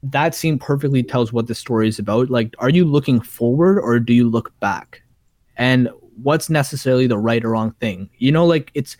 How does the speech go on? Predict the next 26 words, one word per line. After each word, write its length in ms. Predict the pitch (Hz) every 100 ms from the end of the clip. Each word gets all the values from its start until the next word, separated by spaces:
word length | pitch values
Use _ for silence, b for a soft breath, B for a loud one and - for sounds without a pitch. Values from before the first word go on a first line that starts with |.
| B B
is 160 | 139
it 120 | 156 151
always 380 | 131 135 143
a 60 | 139
blanket 600 | 113 117 120 120 123 117 -
right 200 | 120 117
or 120 | 117
wrong 240 | 113 110 -
answer 440 | 123 135 - 151
with 160 | 147 135
your 120 | 143
actions? 440 | 123 127 - 135 127
Or 300 | 120 123 127 B B _ _ -
the 140 | 151
whole 220 | - 196 196
movie 240 | 170 165
is 100 | 147
about 260 | 135 123 117
that 120 | 113 123
ambiguity, 600 | 120 117 110 110 104 98
that 200 | 104 113
gray 340 | 117 107 104
area, 360 | 104 98 98 95 -
you 120 | 110
know? 300 | 110 117 139
And 340 | 113 110 110